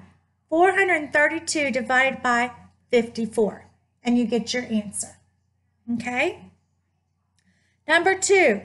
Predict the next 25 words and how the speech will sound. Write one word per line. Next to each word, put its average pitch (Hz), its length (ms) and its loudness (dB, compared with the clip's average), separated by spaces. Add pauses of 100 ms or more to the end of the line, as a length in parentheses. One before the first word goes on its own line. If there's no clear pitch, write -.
(400)
fill 403 200 4
in 427 160 4
the 403 120 2
blanks. 320 460 0
Remember 330 320 0
to 349 80 -2
use 320 240 -4
division 294 520 -4
to 269 120 -6
compare. 214 600 -4 (720)
Eighty-five 415 540 4
feet 330 340 -4
is 302 480 -2 (1160)
blank 349 420 0
times 302 500 0
as 269 180 -4
far 285 340 0
as 254 340 -4
five. 302 400 0 (480)
That 349 240 2
means 370 420 -4
you're 320 140 -2
gonna 370 220 -2
go 285 260 2 (160)
eighty-five 262 1120 0